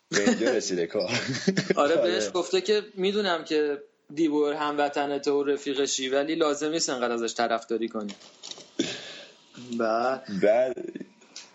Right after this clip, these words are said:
Speaker 2: اه، آره، اینتر خیلی کار داره. اینتر شاید ده هفته بعد معلوم بشه که چی کار است این فصل.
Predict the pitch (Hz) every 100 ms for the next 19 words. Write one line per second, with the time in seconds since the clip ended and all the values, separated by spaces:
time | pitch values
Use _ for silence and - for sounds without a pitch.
0 | - 135 135 135 131 131 190 175 202 214
1 | 190 214 247 - - 269 277 175 147 139
2 | 135 127 156 196 196 226 196 214 220 226
3 | - 214 220 214 175 139 139 135 131 139
4 | 127 135 127 - - - _ _ _ -
5 | 151 143 131 127 123 123 117 113 107 -